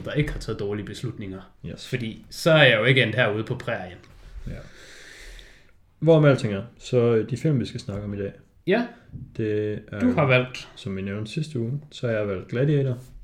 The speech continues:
Speaker 1: Og jeg har valgt, øh, The King's Speech.
Speaker 2: Ja, og lad os bare, øhm, snakke om, hvordan den rækkefølge, de udkom i, giver mest mening. Så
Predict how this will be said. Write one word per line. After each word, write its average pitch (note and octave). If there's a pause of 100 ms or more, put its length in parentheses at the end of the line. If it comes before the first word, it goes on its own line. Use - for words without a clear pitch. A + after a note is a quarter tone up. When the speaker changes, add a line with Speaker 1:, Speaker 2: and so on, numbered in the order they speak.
(120)
Speaker 1:
Og D3
jeg D3+
har D3
valgt, C#3
øh, A2 (580)
The C3
King's D3+
Speech. - (140)
Speaker 2:
Ja, F#2+ (300)
og B2+
lad B2+
os A#2+
bare, C#3
øhm, G2
snakke A#2+
om, A2
hvordan A2
den G#2
rækkefølge, G#2+
de A2+
udkom C#3
i, C3+ (340)
giver G#2
mest G#2
mening. B2 (180)
Så -